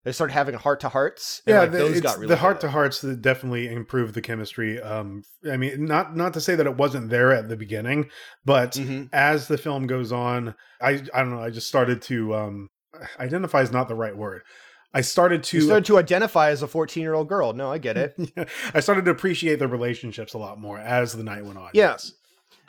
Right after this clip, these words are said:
Speaker 1: Now, my question to you is, do you think any of the backstories for the girls, did all of those hit home for you? Or did any of them feel out of place?
Speaker 2: There was one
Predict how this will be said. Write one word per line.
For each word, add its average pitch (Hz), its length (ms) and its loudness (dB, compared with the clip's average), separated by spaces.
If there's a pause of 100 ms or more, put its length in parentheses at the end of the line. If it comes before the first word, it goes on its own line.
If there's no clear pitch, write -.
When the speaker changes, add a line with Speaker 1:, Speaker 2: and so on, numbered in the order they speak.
Speaker 1:
Now, 165 180 2
my 180 160 2
question 190 360 0
to 180 120 -6
you 196 140 2
is, 160 160 4
do 139 100 -6
you 180 80 0
think 214 320 2
any 190 340 2
of 151 360 4
the 139 200 -4
backstories 135 760 -2
for 135 120 -8
the 120 80 -8
girls, 117 920 -6 (220)
did 147 120 -2
all 143 220 6
of 151 60 2
those 165 420 0
hit 170 220 0
home 180 360 2
for 220 180 0
you? 233 400 -2 (920)
Or 143 220 6
did 147 180 2
any 165 260 4
of 147 140 0
them 143 680 2 (340)
feel 147 220 2
out 127 160 4
of 113 100 -6
place? - 440 -8 (800)
Speaker 2:
There 226 140 8
was 311 220 0
one 147 680 -2